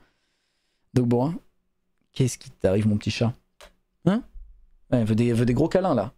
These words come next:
Tu viens de te réveiller, elle veut des gros câlins. Dès le réveil là, bah je suis désolé, je peux plus jouer les gars. Bah écoutez, c'est pas grave, live chilling, live discussion pendant, pendant, jusqu'à ce que mon chat arrête de demander des câlins. Voilà. Donc, euh, live discussion, hein.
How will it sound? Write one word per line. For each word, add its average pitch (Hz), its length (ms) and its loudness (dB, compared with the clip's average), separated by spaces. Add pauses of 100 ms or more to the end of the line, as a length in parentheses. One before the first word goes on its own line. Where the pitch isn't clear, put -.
(200)
Tu - 60 -20
viens 139 100 0
de 139 40 -2
te - 60 -4
réveiller, 147 320 2
elle 240 60 0
veut 175 80 0
des 135 100 2
gros 135 300 0
câlins. 202 360 0 (220)
Dès 151 80 4
le 151 80 2
réveil 151 300 2
là, 131 80 2
bah 131 80 2
je 135 80 -2
suis 185 80 2
désolé, 175 260 2
je - 60 -8
peux 170 80 0
plus 185 100 0
jouer 151 160 2
les 139 80 2
gars. 110 100 2
Bah 165 120 2 (480)
écoutez, 247 420 2
c'est 254 140 2
pas 262 160 2
grave, 233 300 0
live 214 200 2
chilling, 240 420 2 (100)
live 196 200 2
discussion 254 460 0
pendant, 190 560 2
pendant, 190 260 2
jusqu'à 196 280 0
ce - 40 -10
que - 80 0
mon 202 100 2
chat 220 160 0
arrête 196 220 0
de 170 100 2
demander 170 280 2
des 170 100 2
câlins. 139 300 -2 (800)
Voilà. 143 280 0 (840)
Donc, 139 240 0
euh, 160 80 2
live 190 160 0
discussion, 190 500 0
hein. 214 60 -4